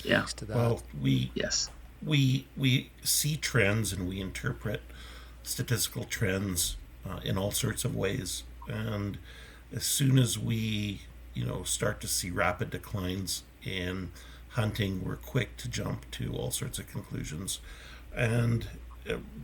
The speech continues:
Speaker 3: quite often I hear, "Well, we're just, hunting isn't relevant anymore." And you know, the anti-hunting movement is gaining traction and teeth, and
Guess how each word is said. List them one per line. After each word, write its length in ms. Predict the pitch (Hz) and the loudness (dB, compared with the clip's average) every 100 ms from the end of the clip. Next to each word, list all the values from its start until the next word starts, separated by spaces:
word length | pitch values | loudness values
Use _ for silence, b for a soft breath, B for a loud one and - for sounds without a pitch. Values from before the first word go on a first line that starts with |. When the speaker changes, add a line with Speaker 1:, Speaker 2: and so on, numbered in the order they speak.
| - - | -12 -14
Speaker 3:
quite 220 | - 131 123 | 8 8 10
often 360 | 117 - 104 | 8 6 0
I 80 | 90 | 0
hear, 240 | 90 95 90 | 0 0 2
"Well, 460 | 101 95 92 90 - | 4 4 4 -2 -4
we're 120 | - | -6
just, 320 | - 87 - - - B B B B | -4 -2 -2 -4 -14 B B B B
hunting 300 | - 117 120 | 6 8 8
isn't 260 | 113 95 78 | 8 4 0
relevant 500 | 107 101 95 87 85 | 2 4 4 0 0
anymore." 560 | 90 90 82 80 80 - - - | -2 0 0 -2 -4 -8 -10 -6
And 540 | 85 85 85 85 80 B B B B - | -2 0 0 0 -2 B B B B -4
you 100 | 107 | 0
know, 180 | 104 101 | 2 2
the 540 | - 90 85 85 82 80 - - | 0 0 2 2 0 -4 -10 -4
anti-hunting 680 | 110 113 113 95 104 98 90 | 2 2 4 2 2 2 2
movement 380 | 95 98 90 | 2 0 -2
is 140 | 80 - | -2 -2
gaining 320 | - 90 82 | -2 -2 -2
traction 560 | - 90 78 - - 87 | -2 0 0 -2 -4 -2
and 200 | 71 65 | -4 -4
teeth, 340 | - 95 - | -6 -4 -6
and 160 | - - | -6 -6